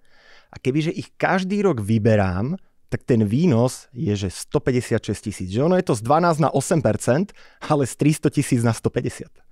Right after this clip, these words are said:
A to je akože veľký rozdiel. Čo tým chcem povedať je, že ako náhle, a to je taká rada,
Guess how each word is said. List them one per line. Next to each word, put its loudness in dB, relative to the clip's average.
A -12
to 2
je 4
akože 0
veľký 2
rozdiel. -2
Čo 0
tým 4
chcem 0
povedať 2
je, 0
že -2
ako -2
náhle, 0
a -8
to 2
je 2
taká 0
rada, 0